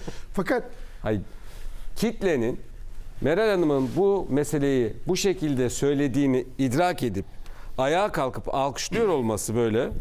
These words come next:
Speaker 2: elleri patlayana kadar alkışlıyor olmasının başka bir mesajı var. İYİ Partili, e, yani İYİ Parti'nin milletvekilleri de artık bu meseleyi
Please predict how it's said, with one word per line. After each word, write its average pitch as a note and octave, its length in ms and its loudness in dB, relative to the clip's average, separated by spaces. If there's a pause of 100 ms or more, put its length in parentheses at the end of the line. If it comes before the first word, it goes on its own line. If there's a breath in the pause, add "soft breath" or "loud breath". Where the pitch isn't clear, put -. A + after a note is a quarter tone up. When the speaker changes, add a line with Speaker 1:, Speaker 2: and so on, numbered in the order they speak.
(100)
Speaker 2:
elleri A#2 300 2
patlayana C3 500 -2
kadar A#2+ 200 -2
alkışlıyor A#2 460 0
olmasının C#3+ 560 0 (360 loud breath)
başka F#3 280 0
bir G3+ 40 2
mesajı A#2 440 0
var. F3 180 0
İYİ G#3+ 180 0
Partili, F#3 640 0 (720 loud breath)
e, B2 360 2 (200)
yani A2+ 300 0
İYİ E3+ 160 0
Parti'nin F#3 520 -2 (320 loud breath)
milletvekilleri C#3+ 800 2
de G#2+ 200 2
artık C3+ 420 -2
bu B2+ 160 0
meseleyi C3 760 2